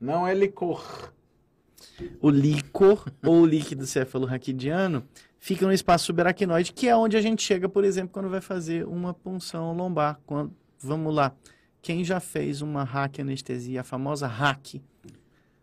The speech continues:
Speaker 1: Então,
Speaker 2: colocou, te-, a agulha foi colocada no espaço onde tem
Speaker 1: Hum.
Speaker 2: esse líquido.
Speaker 1: No espaço subaracnoide.
Speaker 2: Exato, só que da coluna.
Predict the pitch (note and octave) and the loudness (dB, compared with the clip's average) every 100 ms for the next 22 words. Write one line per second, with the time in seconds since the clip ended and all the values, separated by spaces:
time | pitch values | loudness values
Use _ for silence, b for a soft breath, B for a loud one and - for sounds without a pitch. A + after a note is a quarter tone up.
0 | _ _ _ - - A2+ F#2+ F3 F#3+ F#3 | _ _ _ -20 -10 -8 0 6 8 8
1 | F3+ - E3 E3 F3 - F3 - D#3+ C#3 | 6 4 6 6 2 0 0 4 2 2
2 | C#3+ D3 E3 F3+ F3 F3 E3+ D#3 E3 E3+ | 2 2 2 -2 0 0 0 -2 -2 -4
3 | F3 - - B2 - D3+ E3+ F#3 A3 D#3+ | -4 -4 -4 -4 -2 -4 -4 -2 0 0
4 | D#3 G3 F#3+ - A2+ - G#2 - G2+ - | 0 0 0 -2 -14 -8 -8 -4 -4 -4
5 | G2+ - G#2+ A2 A2 D#3 D3+ A2 F2+ - | -8 -4 -2 -2 -4 -6 -6 -6 -8 -10
6 | D#3 F3 F3+ G3 E3 - - C#3 C#3 D3 | -8 -4 0 2 0 -2 -4 -4 0 -2
7 | D3 A3+ A#3 G#3 B2+ | 4 6 8 6 2